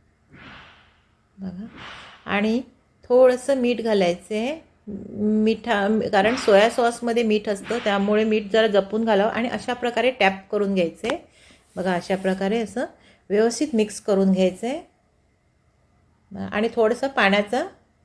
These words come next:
शिंपण, शि-, शिं-, पाणी शिंपडायचं, त्याच्यावर थोडंसं पाणी घालून असं व्यवस्थित पनीरला चारी बाजूने मैदा आणि हे सगळे मसाले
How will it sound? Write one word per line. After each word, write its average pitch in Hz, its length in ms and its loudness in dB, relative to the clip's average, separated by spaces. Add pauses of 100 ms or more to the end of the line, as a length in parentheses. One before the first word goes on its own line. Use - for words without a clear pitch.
(500)
शिंपण, 214 380 0 (240)
शि-, 156 200 -2
शिं-, 190 220 -2
पाणी 190 260 2
शिंपडायचं, 180 440 2
त्याच्यावर 190 380 -6
थोडंसं 190 220 -4
पाणी 190 300 -4
घालून 190 300 2 (640)
असं 202 300 -6 (480)
व्यवस्थित 247 640 0 (140)
पनीरला 220 680 0 (1000)
चारी 202 280 2
बाजूने 214 520 2 (260)
मैदा 190 320 0
आणि 208 220 0
हे 220 140 -2
सगळे 202 240 -2
मसाले 190 480 0